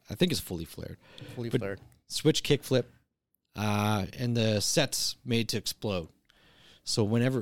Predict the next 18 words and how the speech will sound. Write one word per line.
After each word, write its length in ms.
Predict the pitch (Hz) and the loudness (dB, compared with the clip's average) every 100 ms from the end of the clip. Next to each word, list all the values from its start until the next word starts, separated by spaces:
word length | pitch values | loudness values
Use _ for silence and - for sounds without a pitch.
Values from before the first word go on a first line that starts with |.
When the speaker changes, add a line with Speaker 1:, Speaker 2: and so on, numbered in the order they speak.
| 76 | -4
Speaker 1:
like, 240 | 110 101 | -4 -2
this 140 | 120 123 | -2 0
is 80 | - | 0
Spike's 400 | - 120 110 107 | 2 2 2 0
idea, 360 | 98 90 82 101 | -2 -4 -6 -8
and 480 | 110 98 78 113 110 | -8 -6 -6 -6 -4
he's 140 | 104 | -4
like, 140 | 107 | -4
"Yeah, 200 | 147 98 85 | -4 -4 -4
the 120 | 95 | -6
stairs 400 | - - 113 113 | -4 -2 0 -2
are 20 | 113 | -2
gonna 140 | 113 | -4
explode 480 | 101 - 98 98 95 | -4 -6 -6 -4 -4
as 60 | |
soon 180 | - 104 | -6 -4
as 120 | 95 | -6
the, 220 | 90 87 | -6 -8